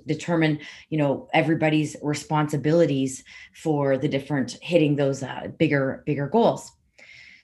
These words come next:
So the first tip there was bring in other people is kind of on the how, like, get some help. Number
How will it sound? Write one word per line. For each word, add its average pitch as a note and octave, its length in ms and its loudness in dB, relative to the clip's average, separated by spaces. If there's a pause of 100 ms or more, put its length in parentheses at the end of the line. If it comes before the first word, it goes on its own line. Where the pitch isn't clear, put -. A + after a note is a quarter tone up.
(200)
So G#3 120 -2
the G#3 80 6
first C4+ 480 4
tip A#3+ 220 0
there G#3 220 6
was E3 300 2
bring F#3+ 320 4
in F3+ 180 4
other D#3 240 0
people A#3+ 640 0
is D#3 300 -2
kind F3 200 -4
of D#3 80 -2
on D#3 140 2
the D3 80 2
how, E3 380 -2
like, D#3 260 -2 (140)
get F3+ 240 -2
some F3+ 140 -4
help. F3 360 -2 (640)
Number C4 380 8